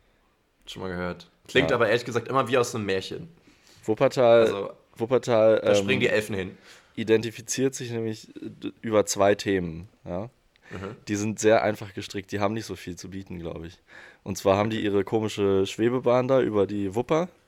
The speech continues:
Speaker 2: so heißt der Fluss.
Speaker 1: Oh, das,
Speaker 2: Ja.
Speaker 1: das ist cool.
Speaker 2: Das ist cool, es sieht so retro-futuristisch aus überall.
Speaker 1: Können
Speaker 2: Ähm,
Speaker 1: wir sagen,
Speaker 2: und
Speaker 1: dass Wupper eigentlich echt wie so ein Nickname klingt? Also als würde sie eigentlich, ähm,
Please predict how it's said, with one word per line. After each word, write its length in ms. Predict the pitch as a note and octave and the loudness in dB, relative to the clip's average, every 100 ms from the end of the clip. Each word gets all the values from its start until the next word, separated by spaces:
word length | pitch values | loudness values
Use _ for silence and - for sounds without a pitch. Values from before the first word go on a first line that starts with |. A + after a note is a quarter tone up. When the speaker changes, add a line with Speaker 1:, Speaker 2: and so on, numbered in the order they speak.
| _ _ | _ _
Speaker 2:
so 160 | - G2 | -8 -8
heißt 180 | F2 | -6
der 80 | - | -6
Fluss. 260 | - G#2 C3 | -2 2 2
Speaker 1:
Oh, 120 | - - | 0 -8
das, 220 | C3 - F#2 | -16 -12 -8
Speaker 2:
Ja. 220 | F#2+ C3+ - | -8 -8 -8
Speaker 1:
das 140 | C#3+ | -10
ist 100 | C#3+ | -8
cool. 160 | G#2 F2+ F#2 _ _ | -12 -12 -16 _ _
Speaker 2:
Das 160 | - G#2+ | -2 -2
ist 140 | - | 0
cool, 160 | A#2 C3 | 2 2
es 180 | D#3+ - | 2 -4
sieht 140 | G#2 | -6
so 160 | - G2 | -2 0
retro-futuristisch 1040 | F#2+ G#2+ - G#2 F#2 G#2 G2+ G2+ - - | 0 -2 -2 -4 -2 -8 -6 -6 -6 -8
aus 220 | - A#2 A2+ | -4 -4 -4
überall. 500 | A#2 A2+ A2 C3 D3+ _ - - _ _ | -6 -4 -2 -4 -8 _ -20 -20 _ _
Speaker 1:
Können 220 | G2+ G2 G#2 | 2 2 2
Speaker 2:
Ähm, 60 | |
Speaker 1:
wir 60 | G#2+ | 2
sagen, 200 | G#2 G#2+ | 2 2
Speaker 2:
und 60 | A#2 | 2
Speaker 1:
dass 180 | - B2+ | 0 0
Wupper 400 | C3 E3+ C3+ G#2+ | 2 2 4 4
eigentlich 460 | A#2 C#3 C3+ - | 2 0 -4 -4
echt 180 | B2 - | -8 -6
wie 60 | A#2 | -6
so 120 | G#2+ | -4
ein 100 | G2 | -2
Nickname 380 | G2+ A2 C3+ C#3+ | -2 -2 -4 -6
klingt? 400 | C#3 C3 D3+ - _ | -8 -10 -12 -16 _
Also 240 | A#2 G#2+ | -6 -2
als 220 | A#2 A2 A#2+ | -2 -2 -2
würde 180 | B2 | -2
sie 120 | A2 A2 | 0 -2
eigentlich, 480 | G#2+ A2+ A#2 G#2+ - | -2 -2 -6 -6 -4
ähm, 260 | G#2 G2+ | -2 -2